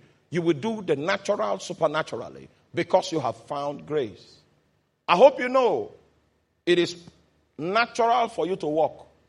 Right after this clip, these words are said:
but it's not natural for you to walk and not be weary. So when the Bible says,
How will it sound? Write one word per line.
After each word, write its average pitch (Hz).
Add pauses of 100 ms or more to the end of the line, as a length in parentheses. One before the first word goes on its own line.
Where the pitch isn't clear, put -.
(1300)
but 160
it's 156
not 214
natural 190
for 156
you 175
to 165
walk 156
and 131
not 143
be 127
weary. 113 (3250)
So 170
when 170
the 175
Bible 233
says, 233